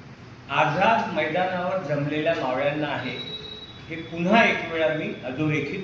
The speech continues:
करतो. आता आपण सगळे इतके हुशार आहोत, सज्ञान आहोत की आपण तो जीआर पूर्ण वाचला. काही लोकांनी काय तयारी करायची त्याचा चार्ट देखील बनवला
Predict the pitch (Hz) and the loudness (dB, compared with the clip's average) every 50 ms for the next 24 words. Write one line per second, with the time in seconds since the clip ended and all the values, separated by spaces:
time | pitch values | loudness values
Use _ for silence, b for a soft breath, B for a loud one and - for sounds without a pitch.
0 | - - 110 98 - - - - - - - - - - - - - - - - | -8 -10 -10 -10 -12 -14 -16 -16 -18 -18 -18 -18 -18 -18 -18 -20 -20 -20 -20 -20
1 | - - - - - - - - - - - - - - - - - - - - | -20 -20 -18 -18 -16 -16 -16 -16 -18 -16 -18 -18 -18 -18 -18 -18 -16 -16 -16 -16
2 | - - - - - - - - - - - - - - - - - - - - | -16 -18 -16 -18 -18 -18 -18 -18 -16 -16 -16 -16 -16 -16 -16 -16 -16 -16 -16 -16
3 | - - - 196 - 233 214 185 - - 233 240 220 - 208 202 208 220 226 220 | -14 -2 -2 2 4 6 6 6 6 6 4 2 2 2 2 2 4 4 4 4
4 | 208 - - - 226 - 151 160 156 - - 185 185 175 156 123 113 - - - | 4 2 0 2 2 2 2 2 -2 2 4 4 4 4 4 2 0 -4 -8 -10
5 | - - - - - - - - - - - - - - - - - 180 170 160 | -14 -16 -18 -20 -18 -18 -18 -18 -18 -18 -18 -18 -16 -14 -10 -4 -2 -2 0 0
6 | 165 196 214 220 214 185 - - - - - - - - - - - - - - | 2 2 2 2 4 2 0 0 -4 -6 -8 -10 -14 -16 -18 -18 -18 -18 -18 -18
7 | - - - - - - - - - - - - - - - - 202 196 190 190 | -18 -18 -18 -18 -18 -18 -18 -18 -18 -18 -18 -18 -18 -16 0 4 6 6 6 6
8 | 214 214 208 214 220 - 147 156 175 185 208 208 208 208 - 175 170 175 180 202 | 4 2 2 2 0 0 0 0 2 2 2 2 0 -2 -4 -6 -4 -2 2 2
9 | 208 185 - 123 113 - - - 131 101 - - - - - - - - - - | 2 4 4 2 0 0 -2 -6 -6 -8 -8 -10 -14 -16 -18 -18 -18 -18 -18 -18
10 | - - - - - - - - - - - - - - - - - - - - | -18 -18 -18 -18 -18 -18 -18 -20 -18 -18 -20 -20 -20 -20 -20 -20 -20 -20 -20 -20
11 | - - - - - - - - - - - - - - - 156 156 170 190 190 | -20 -20 -20 -18 -18 -18 -18 -18 -18 -18 -18 -18 -18 -4 2 2 4 4 4 4
12 | 208 208 202 208 208 214 214 214 233 233 226 - - - 170 160 180 208 208 - | 4 4 6 6 6 6 6 6 4 4 2 0 -2 -2 2 4 4 4 4 4
13 | - 175 170 180 185 220 226 220 196 180 175 170 165 165 165 160 160 160 - 165 | 4 6 6 6 6 4 4 4 4 4 4 4 4 2 -2 -4 -6 -6 -6 -6
14 | 156 - 180 170 160 - 170 151 156 165 175 170 170 175 - - - 170 147 131 | -4 -4 -4 -6 -6 -2 0 2 4 4 2 2 -2 -4 -6 -6 -8 -6 -6 -6
15 | 123 117 110 101 95 - - | -6 -6 -6 -8 -8 -10 -12